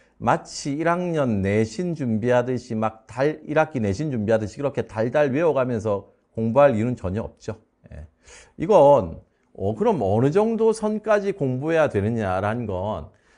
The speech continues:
딱 한두 작품만 여러분들이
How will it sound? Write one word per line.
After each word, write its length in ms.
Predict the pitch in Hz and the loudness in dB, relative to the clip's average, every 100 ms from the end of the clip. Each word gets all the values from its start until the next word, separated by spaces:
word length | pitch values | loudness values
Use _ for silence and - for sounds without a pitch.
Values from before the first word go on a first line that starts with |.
| _ _ _ | _ _ _
딱 300 | 175 185 - | -2 -2 -6
한두 440 | - 277 294 262 170 | -12 -6 -6 -4 0
작품만 840 | 113 - 110 87 78 95 78 67 - | 0 0 -4 -2 -2 -2 -4 -8 -10
여러분들이 840 | 95 95 92 87 90 101 73 | -8 -4 -4 -4 -4 -4 -6